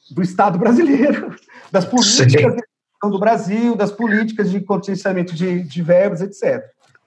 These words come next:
Speaker 2: Léo, de-, deixa eu só te falar uma coisa, é, colaborando com o que você tá falando. Há um tempo atrás, a gente fez uma pesquisa, é, pro, pro Ministério da Cultura, quando ele existia ainda.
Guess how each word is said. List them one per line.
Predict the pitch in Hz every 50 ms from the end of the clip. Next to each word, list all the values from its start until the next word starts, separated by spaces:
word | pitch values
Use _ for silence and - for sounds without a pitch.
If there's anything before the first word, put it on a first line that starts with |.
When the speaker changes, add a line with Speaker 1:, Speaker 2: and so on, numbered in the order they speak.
| _ -
Speaker 2:
Léo, | 165 165 196 214 196 156 127 113 113
de-, | 135 175 202 - - - _
deixa | 156 165 190 - - 214
eu | 202
só | - - 226 226
te | - - -
falar | - 202 196 190
uma | 190 190 185 180 165
coisa, | - 165 156 151 143 139 143 135 139 - - -
é, | - 113 131 135 127 123 123 127
colaborando | - 151 143 143 143 143 143 147 139 135 135 135 135 135
com | 127
o | 123
que | -
você | - - -
tá | 120 135 127
falando. | - 120 117 131 131 131 131 123 120 -
Há | 131 139 160
um | 190 233 254 208 175 160 151 139
tempo | - - 175 170 165 - 135
atrás, | 123 123 - 135 147 185 190 165 147 127 120 - - -
a | - 139
gente | 131 127 156 170 165 165
fez | - - 170 165 170
uma | 170 165 160
pesquisa, | - 160 151 127 - - - 185 196 190 160 147 120 - - - _ _ _ - - _ _ _ _ _ _ _ _
é, | 139 147 143 135
pro, | 127 - - 165 160 160 156 151 151 147 143 139 131 127 120
pro | 160 160
Ministério | 147 156 156 156 147 127 - - 165 156 156 156
da | 156 156
Cultura, | - - - 165 123 - - 180 202 185 156
quando | 127 - 151 151 151
ele | 139 147
existia | 147 143 - 135 123 - - - - - 165 165 143 120
ainda. | 120 147 180 196 185 151 110 113